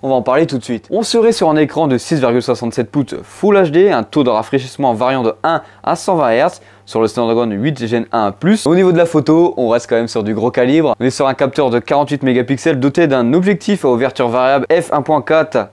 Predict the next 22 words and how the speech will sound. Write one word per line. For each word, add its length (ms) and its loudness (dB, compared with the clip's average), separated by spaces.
à 320 0
f 160 -2
quatre 320 0
point 180 -2
zéro. 320 2
On 120 0
a 60 4
un 80 2
ultra 280 0
grand 200 -2
angle 180 0
de 100 -2
treize 320 -2
mégapixels 580 -2
dans 120 -4
ce 100 -6
téléphone 480 0
et 80 0
un 80 2
téléobjectif 580 0
de 100 -2
quarante-huit 520 -4